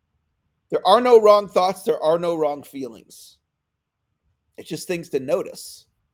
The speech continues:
People need encouragement more than they need advice.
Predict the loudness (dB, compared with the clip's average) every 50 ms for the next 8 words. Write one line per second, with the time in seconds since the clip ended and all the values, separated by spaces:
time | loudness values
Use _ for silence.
0 | _ _ _ _ _ _ _ _ _ _ _ _ _ _ _ _ _ _ _ _
1 | _ _ _ _ _ _ _ -12 -12 -8 -8 -6 -6 -6 -6 -6 -6 -8 -6 0
2 | 0 0 2 0 -2 -6 -6 -6 -6 -6 -6 -8 -10 -10 -10 -10 -10 -10 -10 -10
3 | -12 -12 -14 -18 -20 -20 -20 -20 -20 -20 -20